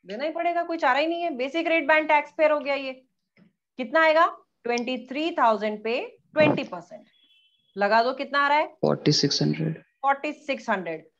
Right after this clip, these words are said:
Speaker 1: अब मुझे इस वन टू फ़ाइव ज़ीरो का इम्पैक्ट देना है। इसकी इनकम टैक्स लायबिलिटी आ गई। कितना
Speaker 2: हम्म।
Speaker 1: इम्पैक्ट दूं? I will write एमए। और ब्रैकेट में क्या लिखेंगे? वन टू फ़ाइव ज़ीरो का ट्वेंटी परसेंट। भले, भले यहाँ पे ये फ़ोर्टी परसेंट पे होता,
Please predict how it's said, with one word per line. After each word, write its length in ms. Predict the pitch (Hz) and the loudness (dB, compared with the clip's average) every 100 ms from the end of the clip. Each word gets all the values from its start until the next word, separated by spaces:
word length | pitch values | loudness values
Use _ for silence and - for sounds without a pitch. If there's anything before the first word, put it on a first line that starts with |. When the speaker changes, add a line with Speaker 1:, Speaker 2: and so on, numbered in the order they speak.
| _ - | _ 2
Speaker 1:
अब 260 | 302 359 349 | 4 6 4
मुझे 320 | 311 311 330 | 2 2 0
इस 120 | 320 | -2
वन 240 | 247 254 254 | -2 -4 -4
टू 140 | 277 | -6
फ़ाइव 240 | 247 240 | -4 -4
ज़ीरो 260 | 214 233 220 | -6 -6 -6
का 120 | 226 | -4
इम्पैक्ट 480 | 220 202 208 202 196 | -6 -2 -2 -2 -4
देना 260 | 190 190 190 | -6 -4 -4
है। 340 | 180 170 - | -6 -8 -12
इसकी 260 | 214 - 254 | -16 -8 -6
इनकम 320 | 247 254 262 | -4 -4 -2
टैक्स 280 | 269 277 247 | -2 -2 -2
लायबिलिटी 500 | 202 208 240 262 302 | -2 -2 -4 -4 0
आ 120 | 254 | 0
गई। 280 | 254 320 254 - _ _ _ _ _ _ _ _ _ _ - | 0 -2 -4 -14 _ _ _ _ _ _ _ _ _ _ -8
कितना 260 | - 320 | 0 4
Speaker 2:
हम्म। 120 | 320 | 6
Speaker 1:
इम्पैक्ट 300 | 311 302 294 | 6 4 2
दूं? 380 | 226 294 403 - _ _ - 220 | -2 -6 -10 -16 _ _ -2 0
I 60 | |
will 200 | 226 269 | 0 0
write 360 | 220 233 320 330 - | 2 2 0 -8 -4
एमए। 500 | 220 214 196 160 160 _ _ _ _ _ _ 202 | -4 -2 -6 -8 -12 _ _ _ _ _ _ 0
और 120 | 202 | 2
ब्रैकेट 340 | 214 226 285 | 2 0 0
में 160 | 302 339 | 0 4
क्या 140 | 320 | 4
लिखेंगे? 520 | 311 330 311 330 339 - | 4 0 -2 -4 -6 -10
वन 340 | 185 226 294 311 | 2 4 4 0
टू 200 | 339 330 | 0 2
फ़ाइव 260 | 311 285 262 | 2 2 -2
ज़ीरो 300 | 277 277 285 | -4 -2 0
का 200 | 285 277 | 2 2
ट्वेंटी 420 | 277 240 233 247 | 2 -2 -2 -6
परसेंट। 480 | 226 208 208 175 165 _ _ _ 160 | -4 -6 -4 -10 -12 _ _ _ -18
भले, 640 | 151 151 214 240 240 - | -14 -2 4 4 2 -2
भले 360 | 214 233 240 311 | 4 6 6 4
यहाँ 220 | 311 311 | 4 4
पे 160 | 294 294 | 2 -2
ये 60 | |
फ़ोर्टी 280 | 285 254 262 | 0 0 0
परसेंट 400 | 262 262 262 247 | -6 -6 -6 -4
पे 60 | 226 | -4
होता, 360 | 202 277 - | -2 -4 -4